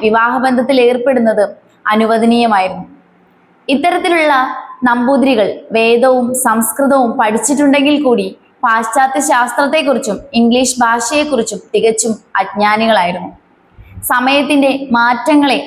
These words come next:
അനുവദിച്ചു കൊടുക്കുവാനുള്ള ഇത്തരക്കാരുടെ മടിയും സംബന്ധ വിവാഹങ്ങളിൽ നിന്ന്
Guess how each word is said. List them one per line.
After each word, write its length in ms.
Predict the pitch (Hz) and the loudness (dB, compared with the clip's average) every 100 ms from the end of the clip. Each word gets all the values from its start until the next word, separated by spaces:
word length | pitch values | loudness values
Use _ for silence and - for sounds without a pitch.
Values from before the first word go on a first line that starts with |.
| - | -4
അനുവദിച്ചു 520 | 233 277 302 320 349 | 0 2 2 2 2
കൊടുക്കുവാനുള്ള 640 | 320 269 269 254 240 226 208 - | 2 0 2 2 2 2 0 -2
ഇത്തരക്കാരുടെ 600 | 220 247 262 277 254 247 214 | -2 0 0 2 2 0 0
മടിയും 320 | 202 214 214 190 | 0 0 -4 -4
സംബന്ധ 420 | - 214 214 233 254 | -4 -2 0 2 2
വിവാഹങ്ങളിൽ 600 | 254 233 247 262 262 262 | 2 0 0 0 0 0
നിന്ന് 220 | 240 226 | 2 0